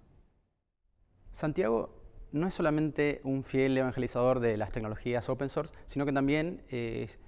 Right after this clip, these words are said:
es un gran innovador en todo lo que tiene que ver con tecnología y transformación digital.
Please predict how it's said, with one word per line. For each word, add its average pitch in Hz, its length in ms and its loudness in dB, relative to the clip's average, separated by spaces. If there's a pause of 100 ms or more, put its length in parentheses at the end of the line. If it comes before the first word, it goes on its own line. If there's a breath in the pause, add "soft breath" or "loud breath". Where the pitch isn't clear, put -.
(120)
es - 220 -6
un 120 480 0 (340 loud breath)
gran 139 580 2
innovador 123 840 2
en 127 180 0
todo 135 220 2
lo 120 340 2
que 127 80 -4
tiene 123 220 -2
que 123 100 2
ver 131 240 4
con 127 220 0
tecnología 123 680 0
y 117 140 -4
transformación 113 540 -2
digital. 107 420 -4